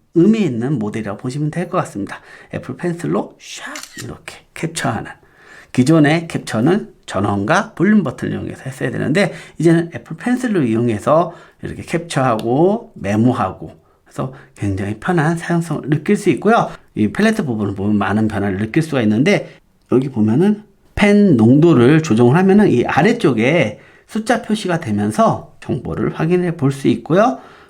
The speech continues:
그리고 이 지우개 부분을 한 번 더 누르면은 픽셀 지우개도 있고 대상 지우개도 선택을 할 수가 있습니다. 그리고 사파리 앱에서는 전체 페이지 캡처 기능이 생겼잖아요.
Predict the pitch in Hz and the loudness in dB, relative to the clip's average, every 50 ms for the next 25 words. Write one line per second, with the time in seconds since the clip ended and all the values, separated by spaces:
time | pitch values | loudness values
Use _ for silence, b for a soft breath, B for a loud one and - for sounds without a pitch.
0 | B B - 110 104 - - 202 240 277 - - - _ _ _ - _ _ - | B B -2 -2 0 0 2 2 2 2 0 -4 -16 _ _ _ -20 _ _ -4
1 | - 107 101 - - - 208 226 233 202 196 - - 107 107 107 107 113 160 185 | -2 -2 -2 0 2 2 4 4 4 4 4 2 2 2 2 4 6 6 6 6
2 | 123 120 123 - - 170 170 170 170 165 139 107 107 107 113 113 120 139 165 170 | 4 2 0 -2 0 2 4 4 4 2 2 -2 -4 -4 -2 0 2 2 2 0
3 | 170 - 269 254 - - 285 277 240 220 - 117 107 - 107 98 101 - 135 - | 0 -4 -8 -6 -2 0 2 2 2 2 0 -2 -2 -2 -2 -4 -6 -8 -10 -8
4 | - 196 240 254 - - 151 143 190 208 220 214 - - - - - - - 151 | -4 -4 -4 -2 0 0 0 2 4 2 2 2 0 -4 -10 -12 -14 -10 -8 -6
5 | 208 277 - - - - - - - - - - 156 131 131 156 170 170 170 - | -6 -8 -8 -10 -12 -10 -6 -2 -4 -2 -2 -2 -2 -2 0 -2 -2 -4 -4 -6
6 | 160 156 - - - 143 - - - 190 - - - - - - - B B B | -8 -8 -6 -4 -2 -2 -2 -2 0 2 2 2 2 0 -4 -10 -12 B B B
7 | B B B B B - - 147 139 143 139 139 202 208 208 - 220 214 185 147 | B B B B B 2 4 6 6 6 6 4 4 4 4 4 4 4 6 6
8 | 127 127 127 127 117 113 113 113 - 120 131 - 202 202 - - 165 151 147 - | 4 4 4 4 4 4 4 4 4 4 4 4 4 2 2 4 4 4 4 4
9 | 113 120 143 160 160 160 - - - 165 139 120 110 101 - 156 170 170 165 - | 4 6 6 4 4 0 -2 2 2 4 6 6 4 4 4 4 4 4 4 4
10 | 131 147 185 220 220 220 | 4 4 4 4 2 0